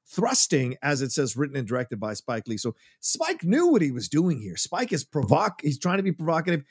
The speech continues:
He is poking, he's putting it in your face. He is ma-, he is trying to wake you up to what he is going to be talking about in this movie. And so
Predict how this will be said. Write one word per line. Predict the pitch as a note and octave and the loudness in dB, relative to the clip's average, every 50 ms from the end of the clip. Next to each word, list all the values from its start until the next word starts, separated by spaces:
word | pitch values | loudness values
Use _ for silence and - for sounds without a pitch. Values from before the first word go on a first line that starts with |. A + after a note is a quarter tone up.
| _ _ _ | _ _ _
He | - E3+ D3+ | 2 2 2
is | C3 A2+ - | 2 2 0
poking, | - - F#3 G#3 A3 - B3+ A#3+ G#3+ | 0 2 2 2 2 0 0 0 0
he's | D#3 B2 - | 0 -2 -4
putting | - - - A#3 A#3 A#3 A3 | -6 -4 -2 -2 0 0 -2
it | A3 G#3+ | -4 -4
in | G#3+ G#3 | -2 -2
your | G#3 F#3+ | -2 -2
face. | - - F#3 F#3 F3 - - _ _ _ - | -2 -2 -4 -4 -4 -6 -8 _ _ _ -2
He | F3 D#3 | 0 2
is | C#3+ C3 - F#2+ | 2 2 0 -2
ma-, | A#2+ C3+ D3 F3+ | 0 0 2 2
he | G#3 A3 F3+ D#3+ E3 | 2 2 4 4 4
is | D3 C3+ | 4 2
trying | - - F3 F3 D#3+ | 0 -2 -2 0 0
to | - C3+ | 2 0
wake | A#2 G#2+ A#2 F3+ A#3 C4+ - - | 0 2 2 2 2 0 0 2
you | A3+ A3 G#3 G3 - - | 2 2 2 2 0 -2
up | A3+ A#3 D#3+ C3 B2+ - _ _ _ _ _ _ _ _ - | 0 0 0 -2 -4 -6 _ _ _ _ _ _ _ _ -6
to | - D3+ | -2 -2
what | C3 A2+ G#2+ B2 D#3 F#3+ F#3+ - - | -2 -2 0 2 2 2 2 0 -4
he | - - D#3 D#3 | -4 0 2 2
is | D#3 C#3 B2 | 2 4 2
going | D3 D3+ D3 | 2 2 2
to | C3 A#2+ | 2 0
be | A#2+ A2 | -2 -6
talking | - - F3+ E3 D#3+ D#3 - D3 C3+ | -4 -2 0 0 0 0 -2 -2 -2
about | B2 A2 A#2 A#2 A#2 A#2 - - - | -2 0 0 0 0 0 -2 -4 -4
in | C3 B2 A#2+ G#2+ | -2 -2 -2 0
this | A2+ A2+ A2 - - | 0 0 0 -2 -2
movie. | A2+ D3+ B3+ F4 B3+ C#3+ E2+ - E3+ | -2 0 0 0 0 0 -2 -4 -4
And | G2+ G2+ | -4 -4
so | - A#2 A2 G#2 G2+ | -2 -2 -2 -4 -4